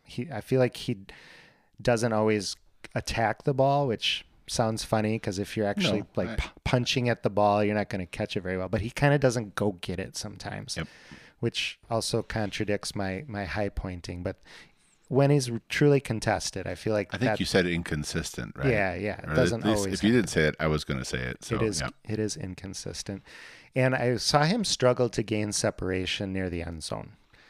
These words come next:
Speaker 2: Yeah, I, so, um, my notes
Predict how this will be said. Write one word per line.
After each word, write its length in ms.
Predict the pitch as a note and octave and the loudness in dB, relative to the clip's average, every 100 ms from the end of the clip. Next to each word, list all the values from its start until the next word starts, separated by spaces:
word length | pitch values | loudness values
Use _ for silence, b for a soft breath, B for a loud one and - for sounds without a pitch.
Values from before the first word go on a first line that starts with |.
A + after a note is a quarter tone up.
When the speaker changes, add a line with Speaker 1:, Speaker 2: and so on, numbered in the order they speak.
| b b b b b b b b | b b b b b b b b
Speaker 2:
Yeah, 200 | A2 A2+ | 6 6
I, 340 | - A2 D3+ D#3+ - | 8 6 6 2 -4
so, 400 | - C3+ A#2+ A#2 - _ G#2 | 0 6 6 4 -2 _ 2
um, 500 | G2+ G2+ G2+ G2 - _ | 4 6 4 2 -6 _
my 220 | - G2 A2 | -2 0 2
notes 720 | A2+ A2 A2 - - - | 2 4 2 -2 -10 -10